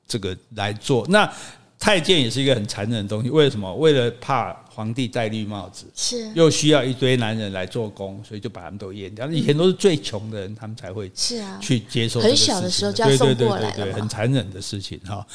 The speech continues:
Speaker 1: 然后再来一个叫做大辟，开辟的辟，没有那个门。大辟其实简单讲就是死刑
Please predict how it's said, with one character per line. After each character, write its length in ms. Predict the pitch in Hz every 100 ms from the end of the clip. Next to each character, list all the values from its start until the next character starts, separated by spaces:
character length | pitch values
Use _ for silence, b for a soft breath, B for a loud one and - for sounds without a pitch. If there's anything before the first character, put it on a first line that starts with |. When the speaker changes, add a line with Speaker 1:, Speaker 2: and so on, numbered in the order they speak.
| B B B
Speaker 1:
然 160 | 139
后 160 | 220 247
再 160 | 254
来 100 | 220
一 40 | 180
个 120 | 170
叫 160 | 170 160
做 120 | 151
大 360 | 147 214 113 101 -
辟， 240 | - 147 - - -
开 180 | 185
辟 220 | 190 190 185
的 100 | 143
辟， 240 | 123 175
没 120 | 135
有 120 | 147 123
那 100 | 131
个 100 | 120
门。 340 | 101 82 113 B B B
大 200 | 247 170
辟 240 | - 185
其 140 | 143 135
实 80 |
简 160 | 127 101
单 160 | 120 123
讲 160 | 85
就 100 | -
是 100 | 110
死 340 | 101 - - 82
刑 220 | - 80